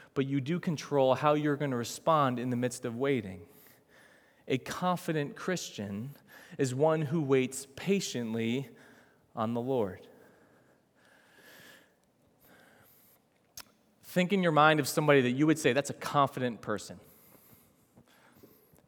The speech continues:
Think of somebody you say, "That person is just, that person just shows confidence." What do we often think about when we call somebody confident?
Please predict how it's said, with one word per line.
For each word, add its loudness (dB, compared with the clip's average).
Think 4
of 4
somebody 4
you 0
say, 4
"That 8
person -2
is -2
just, -8
that 0
person 0
just 0
shows 4
confidence." 2
What 8
do 4
we 6
often 10
think 0
about 8
when 4
we 4
call 6
somebody 2
confident? -2